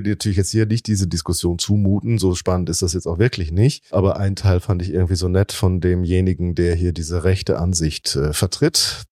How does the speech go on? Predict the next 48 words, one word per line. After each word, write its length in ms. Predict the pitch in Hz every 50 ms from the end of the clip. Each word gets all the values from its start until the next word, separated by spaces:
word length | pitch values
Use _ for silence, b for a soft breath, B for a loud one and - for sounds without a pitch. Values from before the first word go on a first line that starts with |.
| _ _
dass 260 | - 87 80 82 -
man, 300 | 92 85 82 82 82 80
äh, 220 | 80 80 82 85 85
doch 160 | - 85 -
lieber 160 | 101 101 98
erstmal 180 | - - - 95
die 80 | 82 78
Fürsten 420 | - - 117 139 - - - 156
fragen 440 | - - - 110 98 101 - 76 73
sollte. 480 | - 55 50 65 78 76 - - 139 143 B B B B B B B B B
Und 120 | 92 85
der 80 | 90 90
hat 100 | 90 -
natürlich 260 | 87 - - 87 82
damit 180 | - 85 80 80
zu 100 | - 87
kämpfen, 400 | - - 92 104 104 - 117 101
dass 140 | 85 78 -
die 80 | -
Mehrheit 300 | 82 78 78 90 85 -
der 40 | 80
Paulskirche 640 | - - - 76 92 - - - 98 92 90 - 80
ihn 100 | 82 80
da 80 | 82
auslacht 580 | - - - 73 - - 92 87 101 - - -
und, 260 | 67 78 80 - -
äh, 40 | 73
es 420 | 71 71 67 67 76 - - -
eigentlich 320 | 53 73 80 82 - - 104
nicht 240 | 87 80 78 - -
ernst 340 | - 82 85 90 - -
nimmt. 180 | - 101 101 92
Was 120 | 87 78
soll 120 | - 82 87
der 80 | 92
Scheiß? 360 | 87 - - 82 82 85 87 -
Ich 100 | 78 80
meine, 160 | 80 80 78
wir 100 | 78 76
sind, 160 | 80 82 -
uns 200 | - 117 104 110
ist 120 | 98 -
klar, 300 | - - 95 98 104 120
dass 160 | 117 110 98 -
du 80 | -
das 220 | 90 98 90 82 80
sagst 420 | 87 82 78 - 85 - - -
und 400 | - 78 76 - - - -